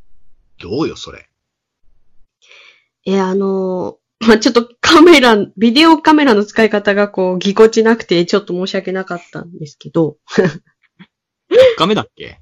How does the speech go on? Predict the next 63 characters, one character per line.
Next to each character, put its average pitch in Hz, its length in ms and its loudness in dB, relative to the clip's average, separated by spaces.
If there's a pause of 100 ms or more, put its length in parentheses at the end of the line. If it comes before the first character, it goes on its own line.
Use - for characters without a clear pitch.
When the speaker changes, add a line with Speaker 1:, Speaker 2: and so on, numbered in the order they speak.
(260)
Speaker 2:
真 - 80 -10
っ - 80 -12
暗 208 200 2
な 131 60 -2
の？ - 60 2
Speaker 1:
そ 294 260 4
う。 - 80 -14 (600)
ち - 60 2
ょ 320 100 4
っ - 40 2
と 254 140 2
も 269 100 2
う、 269 100 4
そ - 220 -2
れ 359 100 -6
で 453 220 2
も、 277 140 -4
で 339 100 2
も、 415 160 2 (640)
も 294 100 0
う - 20 -2
そ 294 140 0
れ 427 160 2
は 466 180 4
も 381 100 4
う - 40 6
ほ 403 120 4
ん - 60 0
と 359 120 0
ご 302 100 0
め 349 120 2
ん 359 60 2
な 370 100 2
さ 370 160 0
い、 294 60 -2
も 240 260 -4
う。 262 140 -18 (1500)
Speaker 2:
も 90 100 -10
う 87 40 -12
途 117 140 -4
中 170 200 2
か 175 100 0
ら 160 100 4
俺 147 160 0
見 143 120 -6
た 113 120 -2
ん 90 60 -6
だ 82 100 -6
け 80 80 -8
ど、 76 60 -14
あ - 20 -16
の、 76 100 -16
怪 180 280 0
談 185 180 0
話 170 300 -2
や 87 60 -6
っ - 40 -20
て - 120 -8
ん 98 60 -6
の 85 80 -8
か 82 120 -10
な - 0 -
と 78 60 -10